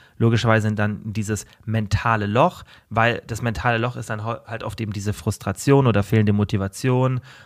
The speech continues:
ja, oder eben keinen, kein positiver Ausblick in die Zukunft. Das ist ja immer ganz wichtig, dass wir einen positiven Ausblick in die Zukunft haben. Und das funktioniert natürlich nur, wenn wir auch das Gefühl haben, dass wir dann die Kompetenz besitzen,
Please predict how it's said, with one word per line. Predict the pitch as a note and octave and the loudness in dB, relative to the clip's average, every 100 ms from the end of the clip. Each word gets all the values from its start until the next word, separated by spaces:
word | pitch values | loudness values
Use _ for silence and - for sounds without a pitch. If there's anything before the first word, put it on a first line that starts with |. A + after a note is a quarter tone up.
| _ _ | _ _
ja, | A2 A2+ | -2 0
oder | A2 F2+ - - | 0 -4 -6 -6
eben | C3 B2+ - | -6 -6 -4
keinen, | - B2+ C#3 C3+ C3+ C3+ - - | 0 0 0 -6 -8 -12 -18 -14
kein | - B2+ A#2 | -4 -4 2
positiver | - D3+ D3 C3+ - A#2 - | 4 4 0 -4 -4 -6 -4
Ausblick | C3 C3+ A#2+ G#2+ | -6 -6 -8 -6
in | A2 | -4
die | A2 | -6
Zukunft. | - C3 - G2 A2+ | -2 -2 -2 -2 -2
Das | |
ist | G2+ | -2
ja | G#2+ | 0
immer | A2 | 2
ganz | A2 - | 0 0
wichtig, | A#2 - G2+ | -4 -4 -8
dass | G#2 - | -8 -6
wir | G#2 G2 - - - | -4 -4 -6 -18 0
einen | - | 2
positiven | D3+ D3 B2+ A2+ | 4 2 0 -4
Ausblick | - A#2 - G#2 | -2 -4 -4 -2
in | G#2 | -2
die | G2+ | -4
Zukunft | - A#2 G2+ - - | -6 -6 -6 -8 -8
haben. | F#2+ F#2 F#2+ - - _ | -8 -8 -16 -20 -20 _
Und | A2+ G#2+ | -4 0
das | A2+ | -2
funktioniert | - B2 - A#2+ A2+ | 0 -2 -2 -2 -2
natürlich | G2+ A2+ - | -4 -4 -2
nur, | C3 E3+ C3 | 2 2 2
wenn | A2 | 0
wir | G#2+ | 2
auch | D#2+ G#2+ - - - - | 0 -2 -8 -20 -20 -14
das | - | -6
Gefühl | A#2 - D#3 B2+ | -4 0 2 4
haben, | A#2+ A2 | 2 0
dass | G2+ A2+ | -4 -2
wir | A2 A2 - _ _ _ _ | 0 0 -4 _ _ _ _
dann | B2 D3+ | -2 0
die | D3 | -6
Kompetenz | C#3 B2+ B2+ B2 - | -4 -4 -4 -8 -6
besitzen, | A#2 A#2 - B2+ B2 | -6 -6 -8 -10 -10